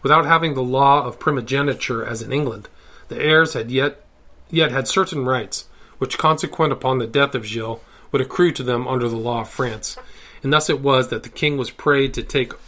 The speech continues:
the necessary steps for the protection of the rights of the heirs. In this proceeding, his brother, René de la Suze, seems to have been the principal and moving spirit, although he was afterwards aided and abetted by his cousin,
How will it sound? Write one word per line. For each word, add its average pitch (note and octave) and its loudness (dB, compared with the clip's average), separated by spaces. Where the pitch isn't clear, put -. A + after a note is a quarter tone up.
the A#2+ -8
necessary D3 -2
steps C3 -2
for - -12
the - -14
protection D#3+ -4
of A#2 -4
the A2 -4
rights A#2+ 0
of A#2 -6
the A#2 -4
heirs. A2+ -2
In C3 -2
this D#3 -2
proceeding, D3 0
his B2 0
brother, C3 2
René B2 0
de B2 -2
la A2+ -4
Suze, C3+ -2
seems C#3 -4
to B2+ 0
have A#2+ -4
been B2 0
the A2 -8
principal - -4
and A#2 -4
moving C3 -4
spirit, - -4
although D3+ 2
he D3 2
was B2 -4
afterwards C#3+ 4
aided D3 0
and A#2+ 0
abetted B2+ 0
by A#2 -2
his A2 -4
cousin, A#2 -2